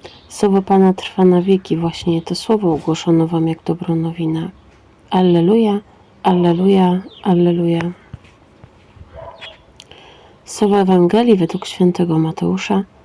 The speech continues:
Jezus, przyszedłszy do swego miasta rodzinnego, nauczał ich w synagodze, tak, że byli zdumieni i pytali: "Skąd u niego ta mądrość i cuda? Czyż nie jest on synem cieśli?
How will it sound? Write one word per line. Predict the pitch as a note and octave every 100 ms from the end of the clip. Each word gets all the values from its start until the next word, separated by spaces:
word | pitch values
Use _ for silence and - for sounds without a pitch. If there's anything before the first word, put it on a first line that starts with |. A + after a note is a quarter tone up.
| _ _ _ _ _ _ -
Jezus, | B3 C4+
przyszedłszy | - - - A3 A3+ -
do | F#3 G3+
swego | - F#3+ F#3+
miasta | F#3 F#3 - F3+
rodzinnego, | F3 F3 F3 F#3 F#3 F3
nauczał | E3+ G3 F#3+ F#3+ F3
ich | F3 -
w |
synagodze, | - E3+ E3+ E3 E3 D#3+ D#3+ F3 - - - - - - _
tak, | - F3+ F#3 F#3
że | F3
byli | E3+ E3 E3
zdumieni | - E3+ E3 E3 D#3+
i | D#3+
pytali: | D#3+ - D3+ D3+ D#3 - _ _ _ _ _ - _ _ -
"Skąd | - - E4 G3
u | F3
niego | E3 E3
ta | -
mądrość | D#3+ D#3 D3 D#3 D3+ -
i |
cuda? | - - - D#3 D3+
Czyż | - F#3+
nie | B3 C4+
jest | A#3+ G#3+
on | G3+
synem | - G#3 F#3+ F#3
cieśli? | - D#3+ - E3+